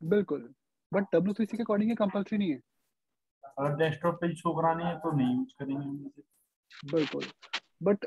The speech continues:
Speaker 1: actual में आज की date में कौन सी website ऐसी है जो सिर्फ desktop, desktop पे चलती है? क्योंकि India का ही अगर हम रेशियो देखें, तो फिफ्टी परसेंट लोग India के मोबाइल पे browsing करते हैं।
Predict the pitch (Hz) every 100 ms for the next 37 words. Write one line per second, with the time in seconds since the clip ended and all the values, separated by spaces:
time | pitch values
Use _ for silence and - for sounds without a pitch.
0 | - 165 - 226 240 190 180 - 220 226
1 | 226 202 208 240 220 226 220 196 208 214
2 | 208 185 156 - 190 196 - 196 190 180
3 | 156 143 131 - - - 156 143 185 208
4 | 214 208 214 202 190 185 165 - 160 143
5 | 170 196 - - - 220 214 220 196 190
6 | 185 165 190 185 202 185 147 160 180 214
7 | 202 202 208 196 - 175